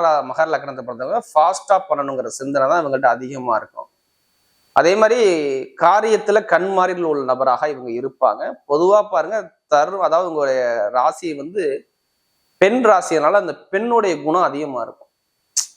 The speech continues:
ஆணுடைய தன்மையோட பெண்ணுடைய தன்மைகள் இவங்கள்ட்ட அதிகமாக ஒரு குணம் இருக்கும். இரக்க குணம்னு சொல்லுவாங்கல்ல, அதிகமா இருக்கும். அதிகமா செலவு பண்ண மாட்டாங்க. என்ன பண்ணுவாங்க? செலவு அதிகமா பண்ண மாட்டாங்க. சேமிப்பு பண்ணக்கூடிய நபராக இருப்பாங்க. ஒரு தைரியம், தன்னம்பிக்கையை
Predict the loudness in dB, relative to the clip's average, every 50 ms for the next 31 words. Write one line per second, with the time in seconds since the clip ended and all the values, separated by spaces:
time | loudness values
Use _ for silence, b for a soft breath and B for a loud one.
0 | _ 4 4 4 4 2 0 0 0 2 2 0 2 2 2 2 2 4 4 4
1 | 4 2 0 0 -2 -4 -2 -2 0 0 0 0 0 0 0 0 0 0 -2 -2
2 | -2 -2 -2 -2 0 2 2 0 0 -2 -4 -4 -2 -2 0 0 0 0 0 0
3 | -2 -2 -4 -4 -6 -6 -2 -2 0 -2 -2 -4 -4 0 2 2 2 2 0 -4
4 | -4 -6 -8 -8 -8 -10 -6 -2 0 0 0 0 -2 -2 -2 -4 -4 _ _ _
5 | _ _ _ _ _ _ _ _ _ _ 0 2 4 4 4 4 4 2 4 2
6 | 2 2 2 0 -2 -2 -2 0 0 0 -2 0 0 0 0 2 0 0 -2 -4
7 | -4 -4 -4 -4 -4 -6 -8 -10 -10 -14 _ _ _ _ _ _ _ _ _ _
8 | -2 0 0 2 2 2 2 2 2 0 0 0 2 4 4 4 2 0 0 -2
9 | -4 -4 -4 -4 -4 -2 0 0 0 0 -2 -4 -4 0 0 2 2 2 0 0
10 | 0 0 0 0 0 0 0 0 0 0 2 0 2 2 0 0 -2 -4 -6 -6
11 | -2 -2 -2 -4 -4 -8 _ _ _ _ _ _ _ _ _ _ 2 4 4 4
12 | 4 2 4 4 2 2 2 2 2 2 2 0 0 0 0 0 2 0 0 0
13 | -2 -4 -6 -8 -8 -6 -4 -2 -2